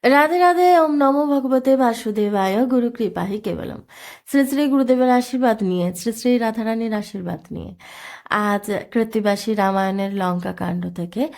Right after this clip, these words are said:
কুম্ভকর্ণের যুদ্ধ ও মৃত্যুর তৃতীয় পর্ব পড়ে শোনাচ্ছি। জয় রাধা বল্লভ, শ্রী হরিবংশ।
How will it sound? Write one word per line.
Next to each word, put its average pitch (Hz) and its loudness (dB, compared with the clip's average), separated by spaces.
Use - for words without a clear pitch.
কুম্ভকর্ণের 214 2
যুদ্ধ 208 -6
ও 233 -2
মৃত্যুর 190 -4
তৃতীয় 220 -2
পর্ব 175 -2
পড়ে 175 -6
শোনাচ্ছি। - -12
জয় 196 -4
রাধা 190 -4
বল্লভ, 185 -4
শ্রী 202 -8
হরিবংশ। 175 -8